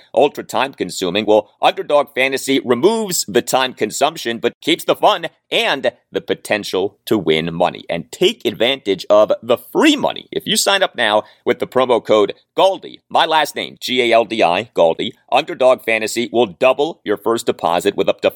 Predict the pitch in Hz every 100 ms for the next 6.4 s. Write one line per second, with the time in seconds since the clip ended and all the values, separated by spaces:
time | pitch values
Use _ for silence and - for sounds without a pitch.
0 | - 123 131 151 160 - 127 123 123 92
1 | 104 98 92 95 95 87 98 120 113 -
2 | 80 78 - - _ - 113 107 131 -
3 | 123 104 101 95 - 90 87 98 - _
4 | - - 120 127 - 143 139 175 131 -
5 | 113 110 156 127 131 120 95 123 117 -
6 | 117 127 165